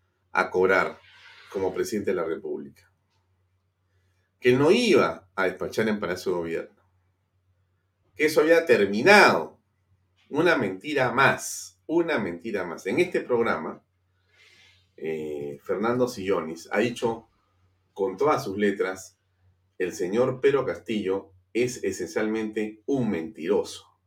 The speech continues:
un mentiroso. Y pongo ese titular solamente para acordarnos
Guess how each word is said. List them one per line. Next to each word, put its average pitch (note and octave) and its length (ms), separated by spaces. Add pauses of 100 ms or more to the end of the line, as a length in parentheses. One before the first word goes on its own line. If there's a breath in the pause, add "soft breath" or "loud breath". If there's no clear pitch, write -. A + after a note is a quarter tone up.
(800)
un D3+ 300
mentiroso. E2 760
Y B2 180
pongo G#3 480
ese D#3+ 280
titular A#2 600 (280 soft breath)
solamente B2+ 500
para F2+ 200
acordarnos G#2 880